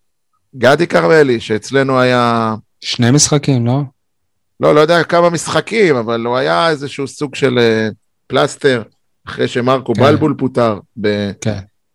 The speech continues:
Speaker 1: אי שם בלאומית.
Speaker 2: עדי?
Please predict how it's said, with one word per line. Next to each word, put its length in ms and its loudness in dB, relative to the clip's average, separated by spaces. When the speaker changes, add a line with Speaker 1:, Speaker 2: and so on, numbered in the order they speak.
Speaker 1:
אי 180 4
שם 280 2
בלאומית. 540 2
Speaker 2:
עדי? 520 4